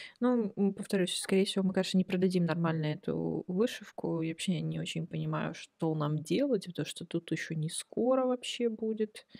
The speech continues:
М, да, да, вообще не скоро. Вся эта история. Хотя, конечно, такая местность классная, но я, кстати, в постройке об этом говорила, что я, наверное, знаете, как сделаю? На самом деле, мне, м,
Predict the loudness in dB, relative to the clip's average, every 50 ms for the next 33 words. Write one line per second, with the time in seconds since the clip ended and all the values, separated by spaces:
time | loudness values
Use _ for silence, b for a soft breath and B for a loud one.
0 | B B B B B B B B B B _ -4 -2 0 0 0 0 2 2 2
1 | 2 0 0 0 0 0 0 0 0 0 -2 -2 0 -2 -2 -2 -2 -4 -6 -8
2 | -10 -8 -8 -6 -6 -8 -8 -8 -8 -8 -6 -6 -8 -8 _ _ _ _ _ _
3 | _ _ _ _ _ _ _ _ _ _ _ _ _ -20 -16 -14 -6 -6 -4 -2
4 | 0 -2 0 2 2 0 0 0 0 -2 -2 -2 0 -2 -2 -2 -2 -4 -4 -4
5 | B B B B B B B -2 0 2 2 2 0 -2 -4 -4 0 2 2 2
6 | 2 2 0 0 2 2 2 2 2 2 2 2 2 2 2 0 0 2 0 -2
7 | -2 -6 -6 -2 -2 -2 -2 -2 -6 -4 2 4 4 4 4 4 2 2 2 2
8 | 0 0 2 2 2 2 4 4 4 4 4 2 0 -4 -8 -6 -2 0 2 2
9 | 2 2 4 2 2 4 4 4 4 2 2 0 0 -2 -2 -2 -4 -4 -4 -4
10 | -4 -4 -2 -2 -2 -2 -2 -2 -2 -2 -4 -6 -8 B B B B B B B
11 | B B B _ -8 -6 -6 -4 -4 -6 -6 -8 -8 -10 -12 -6 -4 -2 -2 0
12 | 2 0 0 -2 -4 _ -10 -12